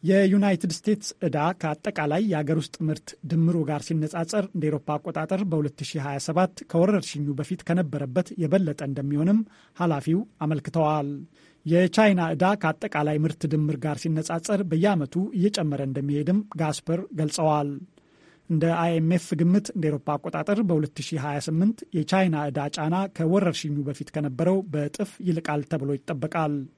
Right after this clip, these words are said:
ከቻይናና ዩናይትድ ስቴትስ ውጪ ያሉ የሌሎች ጥቂት አገሮች የዕዳ ጫና በዓመቱ አጋማሽ የተሻለ ገጽታ መያዙም ተጠቅሷል። ከስልሳ ከመቶ በላይ የሚሆኑ አገሮች ዕዳ ከአጠቃላይ ምርት ድምር ጋር ሲነጻጸር በሚቀጥሉት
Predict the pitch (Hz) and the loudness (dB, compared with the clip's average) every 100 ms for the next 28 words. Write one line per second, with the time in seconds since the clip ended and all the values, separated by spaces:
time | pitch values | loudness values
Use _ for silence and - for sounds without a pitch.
0 | _ - 175 170 226 208 170 151 185 214 | _ 2 2 4 6 6 4 2 2 2
1 | 156 156 147 139 - 156 147 165 185 - | 0 0 -2 -6 -6 -6 -4 0 0 0
2 | 190 254 151 151 151 226 311 165 160 165 | -2 -2 0 0 0 0 -2 0 2 2
3 | 185 - - 170 160 156 156 147 160 147 | 0 -2 -8 -4 -2 0 0 0 -2 0
4 | 156 - 160 180 208 - _ - 160 185 | 0 -2 0 0 -2 -6 _ -4 0 2
5 | 180 170 196 151 143 147 190 - 185 - | 2 2 2 2 -2 0 0 -2 -8 0
6 | 196 147 139 143 - 160 147 151 147 160 | 2 2 -2 -6 -4 -4 0 0 0 2
7 | 208 208 160 170 - 170 160 151 143 185 | 0 0 -4 -4 -2 0 2 -2 -6 -14
8 | _ _ - 175 170 196 - 170 180 156 | _ _ 2 4 4 4 2 2 2 2
9 | 165 156 156 214 156 151 147 156 156 151 | 2 2 2 2 2 2 2 0 0 0
10 | 160 156 175 170 180 208 165 165 220 175 | 0 0 0 2 2 0 -4 -2 -4 -2
11 | 143 143 147 165 143 147 147 151 143 - | 0 -2 -2 -2 0 0 -2 -4 -4 -2
12 | 151 151 165 165 208 202 147 160 160 180 | -2 -2 -4 0 0 0 -2 0 0 -2
13 | 208 208 240 | 2 2 2